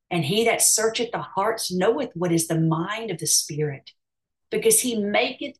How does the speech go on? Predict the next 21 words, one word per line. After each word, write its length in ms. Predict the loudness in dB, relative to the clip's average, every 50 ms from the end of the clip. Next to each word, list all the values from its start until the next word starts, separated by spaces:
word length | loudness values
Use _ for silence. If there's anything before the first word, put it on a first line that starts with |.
| _ _
intercession 1080 | -6 -4 -4 -4 -6 -6 -2 2 2 4 4 4 2 0 -2 -2 -4 -4 -4 -6 -8 -8
for 120 | -8 -6 -4
the 100 | -2 2
saints 600 | 2 4 4 4 2 0 0 -2 -4 -10 -16 -18
according 600 | -18 -20 -14 -8 -8 -6 -4 -4 -4 -6 -6 -8
to 180 | -10 -10 -10
the 120 | -12 -14 -16 -18 _
will 320 | -8 -6 -6 -6 -6 -8 -10
of 80 | -10 _ _ -16
God. 420 | -14 -12 -10 -10 -10 -12 -14 -18 -20 -20 -20 _ _ _ _ _ _ _ _ _ _ _ _ _ _ _ _
And 160 | -8 -6 -2
we 260 | -2 0 0 2 2 2
know 260 | 4 4 4 2 2
that 220 | 2 0 -4 -4 _ 2
all 380 | 4 4 4 4 0 -2 -6 -8
things 340 | -6 -4 -2 -2 -2 -2 -4
work 200 | -4 -4 -6 -6
together 480 | -8 -4 -2 -2 0 0 0 -2 -2 -2
for 120 | -2 -2
the 100 | 0 0
good 600 | -2 -4 -4 -2 2 4 4 4 4 2 -4 -8